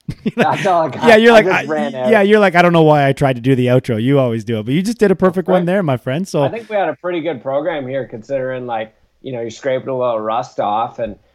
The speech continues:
Speaker 2: you know, it might, and we're still getting used to doing this remotely, and it, you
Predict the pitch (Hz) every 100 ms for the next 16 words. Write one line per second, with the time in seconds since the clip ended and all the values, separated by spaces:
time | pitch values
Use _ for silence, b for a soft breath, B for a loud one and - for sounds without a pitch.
0 | _ _ _ - 123 113 113 123 135 -
1 | - 127 131 135 143 - 170 147 147 139
2 | 127 139 135 139 123 135 131 123 - 113
3 | 117 139 117 123 120 113 110 - _ _
4 | _ _ - 139